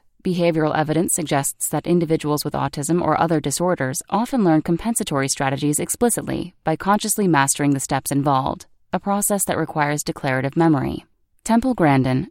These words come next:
a noted scientist with autism, said in a twenty ten interview for the Wall Street Journal, "The thing about being autistic is that you gradually get less and less autistic because you keep learning. You keep learning how to behave. It's like being in a play."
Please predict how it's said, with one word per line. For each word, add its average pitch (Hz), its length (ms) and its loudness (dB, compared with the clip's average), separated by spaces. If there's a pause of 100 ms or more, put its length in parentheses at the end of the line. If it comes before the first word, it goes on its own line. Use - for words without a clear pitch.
a - 80 2
noted 208 380 4
scientist 143 500 -2
with 151 120 -2
autism, 143 580 0
said 208 260 2
in 208 120 0
a 190 80 4
twenty 190 320 0
ten 175 240 2
interview 160 500 0
for 151 240 -2
the 143 80 2
Wall 143 220 2
Street 143 260 -4
Journal, 143 440 0 (220)
"The 202 100 0
thing 262 240 4
about 214 240 4
being 160 220 6
autistic 143 580 0
is 165 120 -2
that 175 120 -2
you 180 120 -8
gradually 202 480 -2
get 156 260 -2
less 160 280 0
and 160 200 2
less 185 280 2
autistic 143 540 -6
because 180 320 -2
you 185 100 0
keep 208 240 -4
learning. 185 460 2 (380)
You 180 160 4
keep 262 260 0
learning 185 320 4
how 175 160 0
to 156 100 0
behave. 151 540 -4 (420)
It's 190 160 -2
like 202 200 0
being 196 180 4
in 208 80 2
a 208 80 2
play." 165 460 -2